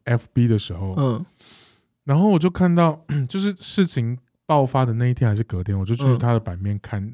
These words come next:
Speaker 1: 留言。
Speaker 2: 嗯。
Speaker 1: 哦，我看到一则留言，我真是刷新我三观欸。
Speaker 2: 说什么？
Speaker 1: 反正他就在力战群雄，他的立场就是说，“你活-”，他，反正他的意思就是说，“你活该。”你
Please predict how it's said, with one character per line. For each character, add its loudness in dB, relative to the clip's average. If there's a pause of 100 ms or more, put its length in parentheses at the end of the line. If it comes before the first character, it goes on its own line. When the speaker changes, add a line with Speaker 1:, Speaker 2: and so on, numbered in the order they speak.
Speaker 1:
留 -6
言。 -8
Speaker 2:
嗯。 -20 (680)
Speaker 1:
哦， 0
我 2
看 2
到 4
一 2
则 0
留 2
言， 2
我 -2
真 0
是 -
刷 2
新 2
我 4
三 -2
观 -2
欸。 -12 (180)
Speaker 2:
说 -4
什 -10
么？ -14 (1120)
Speaker 1:
反 6
正 8
他 8
就 2
在 6
力 6
战 4
群 -4
雄， -6 (880)
他 4
的 4
立 6
场 2
就 2
是 4
说 4 (480)
，“你 0
活-”， 4
他， 4
反 4
正 6
他 6
的 6
意 6
思 2
就 8
是 2
说 6
，“你 4
活 -4
该。” -4 (1160)
你 -2